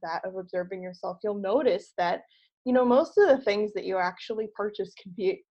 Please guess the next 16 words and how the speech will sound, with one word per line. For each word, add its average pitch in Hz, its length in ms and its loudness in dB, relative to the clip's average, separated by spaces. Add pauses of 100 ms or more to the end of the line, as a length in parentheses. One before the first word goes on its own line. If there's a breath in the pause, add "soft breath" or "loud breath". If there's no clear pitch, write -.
(140)
a 214 60 2
bit 208 260 0
frivolous, 233 420 0
which, 208 160 0
like, 185 180 0 (100)
that's, 175 320 -2 (320)
you 214 120 -4
know, 185 140 -4
there's 214 180 2
no 185 120 -8
shame 185 240 -4
around 165 260 -8
that, - 260 -6
but 196 200 0 (380 loud breath)
it's 214 220 2
just, 208 340 0